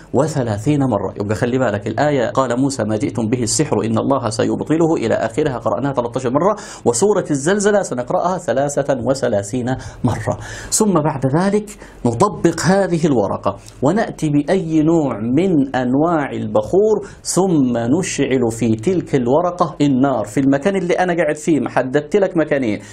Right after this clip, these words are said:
سواء كان في حجرة نومك أو كان في فناء بيتك، وممكن نستعيض عن الفناء بكلمة صالون الشقة إن لم يكن البيت دور أرضي أو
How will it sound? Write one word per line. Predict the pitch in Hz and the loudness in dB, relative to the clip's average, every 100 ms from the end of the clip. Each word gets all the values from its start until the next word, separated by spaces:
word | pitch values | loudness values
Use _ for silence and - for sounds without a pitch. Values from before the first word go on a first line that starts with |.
| - | -6
سواء | - 135 180 170 | 0 2 2 0
كان | 170 190 | -2 0
في | 185 | 0
حجرة | 170 196 190 180 | 0 2 2 2
نومك | 185 208 202 190 190 | 0 0 2 2 2
أو | 170 - 226 185 147 | 2 2 2 0 0
كان | 180 185 165 | 0 0 -2
في | 135 175 180 | -4 -4 -4
فناء | 170 135 139 160 160 165 | -2 2 2 2 0 0
بيتك، | 156 160 165 165 165 - - - | 2 2 2 0 -4 -8 -12 2
وممكن | 175 208 202 196 202 - 170 | 4 4 4 2 0 0 2
نستعيض | 160 151 - 135 160 139 | 2 2 0 2 2 2
عن | 127 143 | 2 0
الفناء | - 123 143 117 | -2 0 0 -2
بكلمة | 120 147 143 147 - - | -2 2 2 2 -4 -10
صالون | - 139 131 156 143 | 0 2 2 2 0
الشقة | - 151 147 135 | -2 -2 0 0
إن | 139 | 0
لم | 127 120 | 0 0
يكن | 131 135 123 | 0 -2 -2
البيت | 113 110 127 | -2 2 0
دور | 104 127 120 | 2 0 2
أرضي | 120 120 | 0 0
أو | 101 | -2